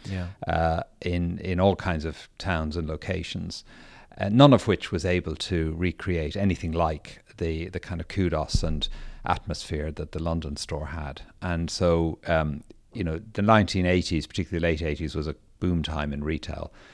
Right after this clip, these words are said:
Speaker 2: but it came very abruptly to an end, uh, at the end of that decade, and,
Speaker 1: Mm.
Speaker 2: and Hamleys crashed down more or less into bankruptcy. Um, it was then bought out by a, a group of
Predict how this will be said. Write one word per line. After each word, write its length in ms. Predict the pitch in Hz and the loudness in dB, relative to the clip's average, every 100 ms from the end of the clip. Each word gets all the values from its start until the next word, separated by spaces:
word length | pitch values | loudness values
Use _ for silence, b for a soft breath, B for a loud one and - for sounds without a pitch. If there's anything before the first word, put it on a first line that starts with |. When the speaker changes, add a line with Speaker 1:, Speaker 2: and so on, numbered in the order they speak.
| B - | B -4
Speaker 2:
but 100 | 85 | -4
it 120 | 80 | 2
came 240 | 101 90 | 4 4
very 180 | 80 76 | 4 2
abruptly 460 | 69 85 - - 73 | 4 2 2 -4 -4
to 140 | - | -4
an 80 | 78 | 0
end, 460 | 80 73 69 - - - | 0 0 -4 -8 -14 -10
uh, 100 | 90 - | -10 -10
at 120 | - - | -10 -6
the 160 | 73 | -4
end 160 | 76 71 | -2 -4
of 80 | 67 | -4
that 200 | 69 - | -6 -2
decade, 520 | 78 - 76 71 - - | -4 -2 -8 -8 -12 -10
and, 280 | 82 73 73 | -6 -4 -4
Speaker 1:
Mm. 120 | - 80 | -6 -6
Speaker 2:
and 100 | 76 | -4
Hamleys 420 | 82 76 69 - | -2 -2 -2 -6
crashed 380 | - 76 - - | -4 -4 -4 -4
down 440 | 78 73 73 69 - - | -2 -2 -4 -8 -12 -6
more 240 | 87 85 | 0 2
or 40 | 73 | 2
less 220 | 71 - | -2 -4
into 200 | 73 - | -6 -4
bankruptcy. 720 | 71 78 - 78 - - - B B B B B B - | -4 -4 -6 -10 -10 -12 -12 B B B B B B 2
Um, 380 | 76 73 78 - | 2 2 -2 -6
it 160 | - 90 | -4 -2
was 180 | 85 78 | -2 2
then 560 | 92 95 90 87 - - | 4 6 4 0 -4 0
bought 260 | 92 80 92 | 2 4 4
out 240 | 82 78 | 2 2
by 180 | 80 78 | 0 2
a, 100 | 78 76 - - | 0 -2 -12 -16
a 100 | - 76 - - - | -14 -14 -16 -16 -6
group 240 | 90 78 | -4 -4
of 140 | 78 | -6